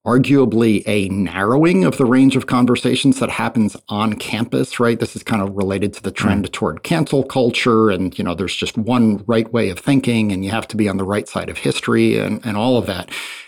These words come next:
Speaker 1: And some students now report that, ironically, perhaps, um, that,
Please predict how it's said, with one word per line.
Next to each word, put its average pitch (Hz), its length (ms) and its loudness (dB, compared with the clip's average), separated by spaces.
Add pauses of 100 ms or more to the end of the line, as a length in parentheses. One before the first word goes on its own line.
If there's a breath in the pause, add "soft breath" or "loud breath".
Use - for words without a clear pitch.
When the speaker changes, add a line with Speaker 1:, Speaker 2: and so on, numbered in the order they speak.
Speaker 1:
And 120 120 2
some 233 220 2
students 202 420 2
now 139 240 4
report 156 640 2
that, 110 260 -2 (320)
ironically, 113 720 0
perhaps, 101 600 -4 (540 loud breath)
um, 110 640 2 (240)
that, 110 640 -4